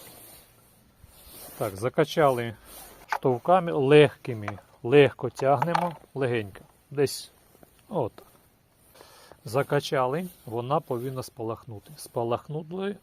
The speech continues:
все. Спалахнула вона. Е, рычажок переводимо ось цей, е, в середнє положення. Ось таке. Бачите?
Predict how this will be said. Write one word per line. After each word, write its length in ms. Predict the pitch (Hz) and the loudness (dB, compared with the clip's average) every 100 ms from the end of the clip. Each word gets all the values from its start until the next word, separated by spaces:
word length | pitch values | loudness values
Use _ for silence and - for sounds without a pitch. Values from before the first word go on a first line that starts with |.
| _ - | _ -20
все. 380 | - 139 120 107 _ _ _ - | -2 0 0 -2 _ _ _ -14
Спалахнула 580 | - 123 123 196 214 190 | -4 -2 -2 -2 0 2
вона. 220 | 180 175 | 2 0
Е, 460 | - - - 120 | -4 -14 -6 0
рычажок 680 | 120 135 151 127 170 220 - - - - - | 0 2 0 0 0 -2 -6 -20 -20 -18 -8
переводимо 720 | 120 117 117 151 170 170 185 180 _ 165 | -4 -2 -2 -4 -6 -8 -10 -14 _ -18
ось 100 | - | -18
цей, 320 | - 160 165 | -10 -8 -8
е, 60 | 147 _ - - - - - _ - - - - - | -12 _ -20 -20 -20 -20 -20 _ -20 -20 -20 -18 -10
в 680 | 120 123 120 117 117 107 - - _ _ _ _ _ _ _ _ _ _ _ _ - _ - | -8 -4 -4 -2 -4 -6 -12 -20 _ _ _ _ _ _ _ _ _ _ _ _ -20 _ -12
середнє 460 | - 120 143 143 | -4 0 0 -2
положення. 720 | 120 139 117 110 113 123 156 180 _ _ _ _ - - _ - - | -4 -4 -2 -6 -8 -10 -12 -14 _ _ _ _ -8 -8 _ -20 -12
Ось 160 | 123 - | -12 -8
таке. 320 | 117 - 98 _ _ _ - | -8 -8 -16 _ _ _ -10
Бачите? 340 | 135 - 107 | -8 -8 -14